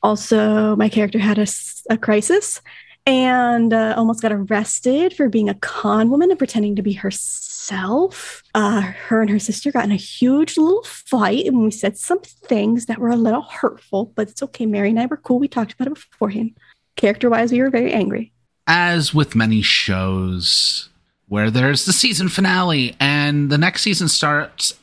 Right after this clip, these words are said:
Speaker 2: after a whole season of downtime and people having lived their lives and everything. So it's about two to three months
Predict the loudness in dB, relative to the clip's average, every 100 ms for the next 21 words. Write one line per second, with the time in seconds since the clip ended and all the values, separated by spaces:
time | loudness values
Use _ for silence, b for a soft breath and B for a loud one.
0 | -4 -2 -4 -6 -2 -2 -2 -4 -6 -4
1 | -2 -2 0 0 0 2 2 0 0 -4
2 | -2 -2 0 -2 -2 -2 -4 -6 -4 -4
3 | -2 -2 -4 -6 -4 -2 0 0 -2 -4
4 | -4 -6 -6 B B B _ -2 0 0
5 | 0 0 -2 0 0 -2 -4 -6 0 0
6 | 0 -2 -2 -2 0 -2 -4 -8 -10 -8
7 | -6 -8